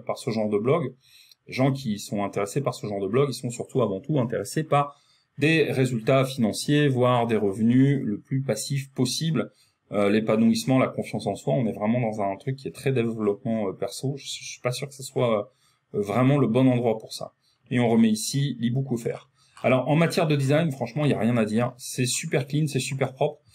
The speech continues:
Euh, si vous sentez que vous avez des problèmes de design sur votre blog, euh, voilà une structure, euh, qui est, qui est intéressante,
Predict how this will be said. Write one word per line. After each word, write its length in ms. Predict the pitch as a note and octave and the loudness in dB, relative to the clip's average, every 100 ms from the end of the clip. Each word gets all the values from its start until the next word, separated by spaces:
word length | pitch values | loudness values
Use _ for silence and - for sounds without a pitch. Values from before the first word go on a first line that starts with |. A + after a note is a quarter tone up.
| _ _ _ - | _ _ _ 0
Euh, 400 | A2+ A2 A2 - | 4 6 4 2
si 200 | - C3 | -2 0
vous 200 | C3+ D3+ | 0 2
sentez 320 | D#3+ C#3 E3 | 2 2 2
que 40 | |
vous 140 | C#3+ C3 | 2 2
avez 140 | B2 | 2
des 100 | B2 | 0
problèmes 300 | A#2+ B2 A#2+ | 0 0 2
de 80 | A#2 | 2
design 320 | A#2 A#2 C3 | 0 2 2
sur 140 | C3 G#2 | 2 0
votre 200 | G2+ G#2 | 0 0
blog, 340 | B2+ D3 C3+ | 0 0 -2
euh, 600 | A2 G2+ G2 G2 F#2+ F#2 F2+ - - | -4 -2 0 0 0 0 -2 -6 -8
voilà 240 | - A#2 C3 | 0 2 6
une 100 | C3 | 4
structure, 720 | - B2+ - C#3+ D#3 D3+ - | 2 -6 -4 0 2 2 0
euh, 180 | G#2 G2+ - | -4 -4 -6
qui 260 | - A2+ | -2 2
est, 240 | B2+ G#2+ G2+ | 4 2 0
qui 140 | - | -4
est 100 | G2+ | -4
intéressante, 560 | G#2 G#2+ G2 - A#2 | -2 0 -2 -2 -2